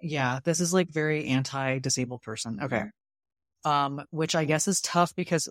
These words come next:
Speaker 1: finding an appropriate daycare for her kid's disability is impossible.
Speaker 2: Yeah.
Speaker 1: Uh, yeah. Um, that's, oh my God. Okay. So that coworker with the baby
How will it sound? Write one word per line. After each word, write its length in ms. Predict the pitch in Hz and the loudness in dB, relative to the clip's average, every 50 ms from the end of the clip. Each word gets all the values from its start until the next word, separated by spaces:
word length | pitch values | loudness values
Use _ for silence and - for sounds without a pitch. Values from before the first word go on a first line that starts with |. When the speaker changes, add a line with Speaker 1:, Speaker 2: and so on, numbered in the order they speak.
| - _ | -10 _
Speaker 1:
finding 400 | - - 151 160 165 170 180 165 | -4 -2 0 0 0 0 0 0
an 80 | 165 | -2
appropriate 600 | 160 - - - 160 147 - - 151 143 139 139 | -2 -2 -2 -4 -4 -4 -4 -6 -6 -6 -6 -4
daycare 420 | 135 131 135 135 - - 170 175 165 | -4 -4 -4 -4 -2 0 0 0 0
for 140 | - 170 165 | 0 -2 -2
her 120 | 165 160 | -2 -4
kid's 280 | - - 165 156 147 139 | -2 -2 0 0 0 0
disability 600 | - 156 - - 151 143 147 143 147 147 143 143 | 0 0 2 2 0 -2 -2 -2 -2 -2 -2 -2
is 80 | 143 135 | -4 -6
impossible. 600 | 139 131 - 117 107 107 - 139 - 139 - - - | -6 -2 0 2 2 2 0 -4 -6 -8 -8 -10 -12
Speaker 2:
Yeah. 260 | 190 175 165 156 151 - _ _ _ _ _ _ _ _ _ - | -12 -12 -10 -10 -12 -14 _ _ _ _ _ _ _ _ _ 0
Speaker 1:
Uh, 400 | 156 156 160 160 160 160 160 139 - 151 | 2 4 4 6 4 4 2 0 -4 -8
yeah. 640 | 151 135 135 143 156 180 196 170 139 127 139 170 165 - - _ _ _ _ _ _ _ _ - | -12 -10 -6 -2 2 4 4 4 4 4 2 -2 -6 -10 -14 _ _ _ _ _ _ _ _ -12
Um, 400 | 147 135 135 135 135 135 135 139 - | -10 -8 -8 -8 -8 -8 -8 -6 -4
that's, 320 | 151 147 - - - - - _ _ _ _ _ 151 | -4 -2 -2 -2 -4 -4 -6 _ _ _ _ _ -12
oh 20 | |
my 120 | 139 135 | -10 -8
God. 300 | 123 123 117 113 113 135 - _ _ _ _ | -8 -8 -8 -8 -8 -8 -10 _ _ _ _
Okay. 300 | - - 143 131 120 123 127 | -8 -4 -4 -2 -4 -2 0
So 500 | - - - 170 165 160 160 160 156 160 - | 0 2 2 2 2 2 0 0 -2 -4 -2
that 360 | - 160 160 165 170 - - | 0 2 2 2 2 -2 -6
coworker 380 | - - 196 180 175 160 - 165 | -6 -2 0 0 0 0 -2 -4
with 120 | 160 156 | -4 -4
the 80 | - 160 | -4 -6
baby 400 | 143 143 143 135 139 135 135 131 | -4 -4 -6 -6 -6 -8 -10 -12